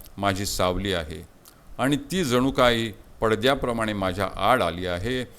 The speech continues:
व तिने मला झाकले आहे. म्हणून भूते म्हणजे सर्व प्राणी मात्र मला नेणती म्हणजे जाणत नाहीत. ते माझ्यापासून उत्पन्न झाले आहेत, पण ते मद्रूप होत नाहीत. ज्याप्रमाणे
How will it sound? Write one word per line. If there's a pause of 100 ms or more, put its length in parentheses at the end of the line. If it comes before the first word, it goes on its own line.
(160)
व (140)
तिने
मला
झाकले
आहे. (500)
म्हणून (380)
भूते
म्हणजे
सर्व
प्राणी
मात्र (300)
मला
नेणती (280)
म्हणजे
जाणत
नाहीत. (1600)
ते
माझ्यापासून
उत्पन्न
झाले
आहेत, (480)
पण
ते
मद्रूप
होत
नाहीत.
ज्याप्रमाणे